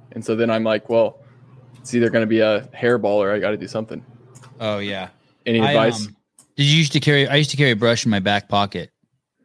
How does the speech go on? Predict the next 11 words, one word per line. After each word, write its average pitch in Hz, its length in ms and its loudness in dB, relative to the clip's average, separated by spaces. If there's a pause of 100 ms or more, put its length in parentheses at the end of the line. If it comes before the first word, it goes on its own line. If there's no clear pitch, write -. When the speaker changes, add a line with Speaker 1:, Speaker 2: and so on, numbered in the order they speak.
(360)
Speaker 1:
I 104 60 -18
didn't 113 260 -8 (300)
do 90 120 -4
that. 87 340 -4
Speaker 2:
<laughs> - 80 -4 (640)
What 127 100 0
are 156 40 4
you 170 100 2
laughing 117 340 0
at, 104 120 -2
Caleb? 131 580 -8